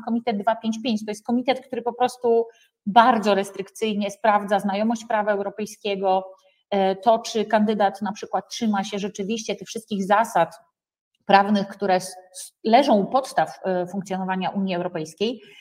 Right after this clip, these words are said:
Więc to naprawdę nie jest tak, że tam idą ludzie, którymi można manipulować. Oczywiście,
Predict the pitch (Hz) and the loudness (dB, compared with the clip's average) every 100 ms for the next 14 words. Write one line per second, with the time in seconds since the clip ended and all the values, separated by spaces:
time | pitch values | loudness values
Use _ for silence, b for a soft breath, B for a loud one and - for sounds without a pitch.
0 | B B 226 226 214 214 294 240 220 220 | B B -2 2 4 6 6 4 2 2
1 | 220 - - 208 220 220 220 214 220 233 | 2 -2 2 4 4 0 0 -2 0 0
2 | 226 208 220 247 240 - 240 226 220 214 | 2 2 -2 -2 -2 -2 0 2 2 0
3 | 220 208 202 202 202 170 143 - 302 508 | -2 -2 -4 -4 -2 0 -2 -8 -8 -6
4 | 508 339 226 | 0 0 0